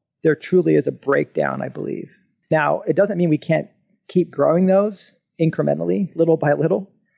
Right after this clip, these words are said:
but there's such a lock-in and such a dominance and such a sunk cost to what we have that it's very hard for that to just fully embrace doing things differently.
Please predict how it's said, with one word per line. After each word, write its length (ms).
but 380
there's 260
such 160
a 60
lock-in 520
and 80
such 200
a 40
dominance 640
and 120
such 160
a 60
sunk 460
cost 680
to 80
what 160
we 80
have 540
that 380
it's 220
very 220
hard 440
for 140
that 400
to 60
just 260
fully 300
embrace 480
doing 300
things 300
differently. 560